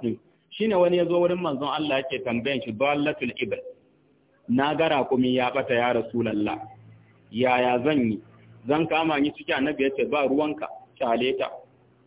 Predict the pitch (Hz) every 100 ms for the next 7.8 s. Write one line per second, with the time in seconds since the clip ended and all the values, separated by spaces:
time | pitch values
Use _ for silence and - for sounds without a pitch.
0 | _ _ _ 123 226 175 202 208 208 202
1 | 143 110 117 117 - - - _ _ _
2 | - 175 233 208 175 180 180 196 190 165
3 | - 175 135 135 123 127 120 131 139 123
4 | - - - _ _ _ _ _ _ _
5 | _ _ _ - 196 220 208 190 165 151
6 | 226 202 175 180 160 156 180 165 151 135
7 | 123 135 175 185 156 127 156 123